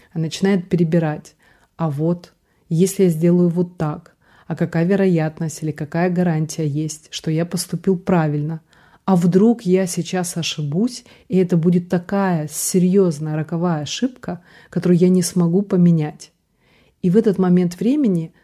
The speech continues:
становится страшно, страшны эти перемены.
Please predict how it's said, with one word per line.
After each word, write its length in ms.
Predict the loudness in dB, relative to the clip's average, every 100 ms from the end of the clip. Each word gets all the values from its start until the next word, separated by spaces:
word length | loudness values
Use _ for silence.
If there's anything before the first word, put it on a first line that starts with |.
| _
становится 680 | -8 -2 0 0 -2 -8 -10
страшно, 1040 | -10 -8 -2 0 2 0 0 -6 -8 -12 -18 _ _
страшны 960 | -10 -6 -2 -2 -2 -2 2 2 2 0
эти 320 | 0 0 -4
перемены. 840 | -6 0 2 4 2 2 -2 -8